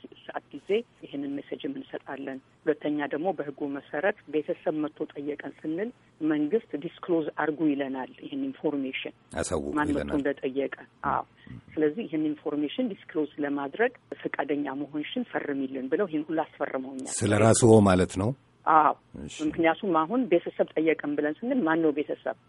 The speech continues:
Speaker 1: ዲቴል ስሜን፣ የአባቴን፣ የእናቴን፣ ትውልዴን፣ ቀኔን ሁላ ወሰዱ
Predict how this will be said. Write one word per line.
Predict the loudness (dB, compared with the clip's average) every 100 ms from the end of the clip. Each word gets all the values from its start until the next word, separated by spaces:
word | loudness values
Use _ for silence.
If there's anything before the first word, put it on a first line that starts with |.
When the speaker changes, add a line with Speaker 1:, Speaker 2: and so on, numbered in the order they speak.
| -6
Speaker 1:
ዲቴል | -4 2 4 4 2 -4
ስሜን፣ | 0 2 2 0
የአባቴን፣ | -4 0 0 0 -6 -4
የእናቴን፣ | -4 -4 -4 -4 -6 -6
ትውልዴን፣ | -6 -6 -4 -2 -2 -6 _ _ _ _ -6 -2
ቀኔን | 2 4 2
ሁላ | 0 2 4
ወሰዱ | 4 2 -4